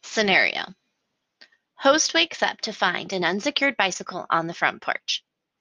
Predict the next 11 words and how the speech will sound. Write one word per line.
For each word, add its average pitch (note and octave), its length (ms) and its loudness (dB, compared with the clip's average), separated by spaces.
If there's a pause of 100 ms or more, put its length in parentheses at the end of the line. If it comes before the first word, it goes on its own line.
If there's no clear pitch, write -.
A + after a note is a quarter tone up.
(180)
In A3 120 4
that B3 240 2
moment, F3+ 420 0
there F3 160 2
are E3+ 60 -2
two B3 240 -2
guests G3+ 340 -4
staying D#3+ 380 -4
at D#3 100 -10
the D#3 80 -6
house. - 400 -8